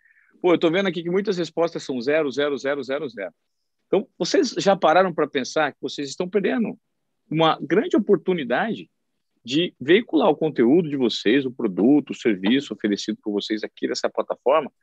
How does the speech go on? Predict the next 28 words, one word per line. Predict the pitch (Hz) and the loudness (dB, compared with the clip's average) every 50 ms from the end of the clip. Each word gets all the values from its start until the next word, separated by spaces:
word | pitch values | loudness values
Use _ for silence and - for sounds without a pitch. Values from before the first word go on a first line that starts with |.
| _ _ _ _ | _ _ _ _
e | 165 | 0
aproveitá-la | 185 - 262 311 381 320 - 392 381 349 | 2 4 4 4 4 4 6 4 6 6
de | 208 | 6
uma | 180 175 160 | 6 6 6
melhor | 147 135 131 127 | 4 4 4 4
maneira? | 127 123 113 107 98 90 87 80 - - _ _ _ _ - - - _ | 4 4 2 2 2 0 -2 -4 -8 -12 _ _ _ _ -20 -20 -8 _
Porque | - 165 165 165 190 208 208 196 185 165 143 123 113 104 95 - _ _ _ _ | 2 2 4 6 6 8 8 8 8 8 6 6 4 2 -2 -6 _ _ _ _
em | 135 143 | -12 -8
todas | 143 277 277 240 | -6 -4 -2 -2
aquelas | 220 196 - 175 165 - | -2 0 0 0 0 0
pessoas | - 151 - - 143 123 | -2 -6 -2 -2 -4 -6
que | - - 127 | -4 -6 -8
responderam, | 120 - _ - 92 90 139 180 196 170 120 101 98 | -8 -8 _ -14 -4 0 4 4 4 4 4 0 -2
acho | 120 - | -6 -8
que | - | -6
foram | - 143 131 104 92 - | -6 -6 -4 -6 -8 -6
quinhentas, | _ 104 98 120 143 131 101 - | _ -2 0 2 2 0 0 0
seiscentas, | 107 92 - - 127 120 - | -2 -2 0 -2 -4 -6 -6
setecentas | - 104 - - 110 101 - _ | -10 -14 -8 -6 -8 -8 -8 _
respostas, | _ - _ - 151 175 170 165 - 113 - - _ _ _ _ _ _ _ _ _ _ - - | _ -8 _ 4 4 4 4 2 0 -14 -18 -18 _ _ _ _ _ _ _ _ _ _ -12 -4
pode | - - 208 | -2 -2 0
ter | - 247 | 0 -2
que | - - | 0 0
duas, | 160 143 196 233 247 202 | 0 2 4 2 2 2
três | - 196 185 196 185 | 2 2 2 2 4
pessoas | - 170 156 - - 165 156 139 | 2 2 2 4 4 4 4 6
ali | 139 131 165 | 4 2 2
podem, | - - _ 185 170 196 240 240 185 | -2 2 _ 2 2 2 2 -2 -4